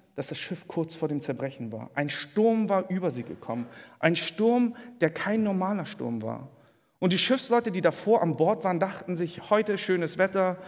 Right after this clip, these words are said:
heute wird's ein guter Tag, fahren wir doch mal los.“ Aber auf einmal kam ein Sturm über sie, den sie so noch nie erlebt hatten.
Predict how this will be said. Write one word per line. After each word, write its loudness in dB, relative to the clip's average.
heute 6
wird's -2
ein 0
guter 0
Tag, 0
fahren 2
wir 2
doch 0
mal 2
los.“ -2
Aber -2
auf -8
einmal -4
kam -4
ein -6
Sturm -4
über -4
sie, -10
den -2
sie -6
so -4
noch -8
nie -2
erlebt -2
hatten. -12